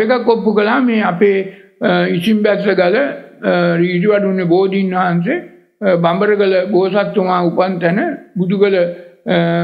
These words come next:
බුද්ධත් මේ පිරිනිවන් පෑ තැන එකම දේශාංශක රේඛාවක එකම සන්-, එකම සමාන දුරකින් ස්ථයන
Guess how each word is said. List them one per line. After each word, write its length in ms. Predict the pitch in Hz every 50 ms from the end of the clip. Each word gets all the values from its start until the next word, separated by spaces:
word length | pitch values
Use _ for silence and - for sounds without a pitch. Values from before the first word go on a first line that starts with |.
| 170 170 175
බුද්ධත් 520 | 185 180 180 190 175 202 202 202 - -
මේ 240 | 208 175 175 175 170
පිරිනිවන් 480 | 175 175 175 180 196 208 208 202 196 185
පෑ 220 | 180 185 175 175 165
තැන 200 | 170 175 190 285 - - - - - _ _ _
එකම 340 | - 175 170 170 233 240 254 254 233
දේශාංශක 760 | 220 226 226 220 214 214 208 202 202 202 202 180 185 180 175
රේඛාවක 760 | 185 175 180 180 175 165 170 170 170 170 170 170 165 170 170 294 285 269 - -
එකම 340 | - 170 156 156 240 240 254 262
සන්-, 400 | 247 202 214 202 202 190 185 180 175 - - - _ _ _ -
එකම 260 | 220 - 240 240 254 254
සමාන 440 | 233 220 214 208 202 190 190 190 190 190
දුරකින් 460 | 180 170 185 185 180 175 180 214 277 359 285 - - - - _ -
ස්ථයන 460 | 170 - - 214 202 202 196 202